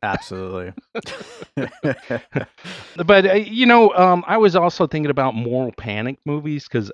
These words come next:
Speaker 2: I, I, I love movies where there's some sort of, like, panic of, you know, and, and we, we go through these in, in, in various stages. Uh,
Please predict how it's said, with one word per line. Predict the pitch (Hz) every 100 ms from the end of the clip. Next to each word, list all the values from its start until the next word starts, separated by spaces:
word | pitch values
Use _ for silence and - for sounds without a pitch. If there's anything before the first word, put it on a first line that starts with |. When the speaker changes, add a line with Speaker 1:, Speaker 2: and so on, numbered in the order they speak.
| -
Speaker 2:
I, | 107 -
I, | 107 110 120 107
I | 113 107
love | 110 117 117 117 113 104 - _ - _ _ _
movies | 104 113 110 110 107 101
where | 110 98 98 95 95
there's | 95 92
some | - 101
sort | - 101 95
of, | 90
like, | 90 87 -
panic | - - 104 98 92 _
of, | 90 87 87 _ _ _ _
you | - 110
know, | 113 107
and, | 117 123 117
and | 120 117 117
we, | 131 117
we | 117 123
go | 139 139 135
through | - 127 117
these | 107 117 110 104 101
in, | 104 104
in, | 107 101 104
in | 104
various | 98 113 113 104 95
stages. | - 107 101 95 87
Uh, | 92 - 98 90